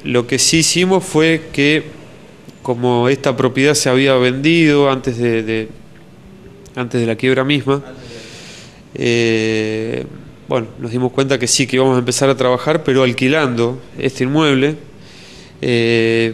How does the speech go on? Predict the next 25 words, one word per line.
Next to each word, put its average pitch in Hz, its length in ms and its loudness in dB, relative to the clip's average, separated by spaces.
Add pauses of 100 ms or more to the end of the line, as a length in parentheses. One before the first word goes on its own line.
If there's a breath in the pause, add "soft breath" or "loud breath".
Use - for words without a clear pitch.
con 151 160 2
la 160 100 4
idea 160 300 4
de 160 100 2
que 135 80 -2
teníamos 131 400 0
que 131 240 -4 (720)
construir 139 680 2
o 131 160 4
irnos 131 480 0
o 123 100 0
alquilar 123 360 2
en 143 100 2
otro 143 180 2
lado 160 240 4
porque 113 760 -2
esto 127 280 0
no 127 240 2
nos 131 140 0
pertenece. 117 600 -2 (1120 loud breath)
Eh, 120 680 2
entonces, 147 340 0
bueno, 123 420 0
había 127 720 2
la 123 340 -2